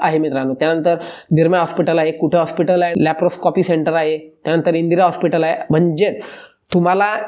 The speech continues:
ज्या हॉस्पिटलमध्ये आयुष्यमान भारत योजनेतून उपचार करायचा असेल, ते तुम्ही अगदी सहजपणे शोधू शकता मित्रांनो.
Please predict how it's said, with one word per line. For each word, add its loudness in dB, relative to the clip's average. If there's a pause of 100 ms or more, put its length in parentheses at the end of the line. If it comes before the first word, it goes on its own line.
(280)
ज्या 2 (320)
हॉस्पिटलमध्ये 2 (960)
आयुष्यमान 0
भारत 0
योजनेतून -2
उपचार -2
करायचा 0
असेल, -4 (180)
ते 2
तुम्ही 4
अगदी 2
सहजपणे -2
शोधू -2
शकता -2
मित्रांनो. -4